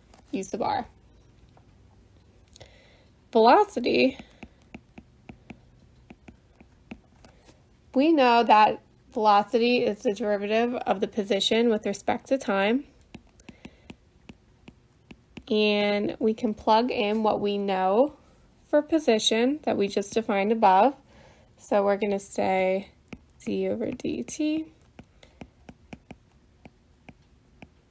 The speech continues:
And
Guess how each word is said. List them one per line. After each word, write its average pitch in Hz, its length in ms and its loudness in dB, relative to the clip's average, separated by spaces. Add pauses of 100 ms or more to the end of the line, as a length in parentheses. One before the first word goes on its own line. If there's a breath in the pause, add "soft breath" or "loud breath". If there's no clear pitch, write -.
(1800 soft breath)
And 220 540 0